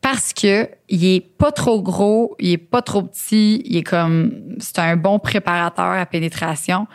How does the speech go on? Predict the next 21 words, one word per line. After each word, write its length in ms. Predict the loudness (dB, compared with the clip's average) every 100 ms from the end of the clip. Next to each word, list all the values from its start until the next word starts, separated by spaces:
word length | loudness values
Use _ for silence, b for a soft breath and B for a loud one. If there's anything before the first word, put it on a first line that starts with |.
| B B B B
Puis 100 | -6
t'as-tu 260 | -4 -2 0
remarqué ? 540 | 2 0 -2 -2 -2 -4 B B B -6
T'as 120 | 0 2
deux 220 | 4 4
choix. 380 | 2 -2 -6 _ _
T'as 140 | -2 -2
ça 220 | 2 2
avec 200 | 2 0
la 120 | -2
petite 420 | -4 -6 -2 -2 0
base 380 | 2 0 2
mince, 680 | 2 2 0 0 -2 -6 -18 _ -10
qui 120 | -2
sont 140 | 2
des 120 | 4
bottes 300 | 4 0 -2 0
plug 180 | 2
avec 220 | 2 0 0
les 100 | 0
diamants. 440 | 0 0 0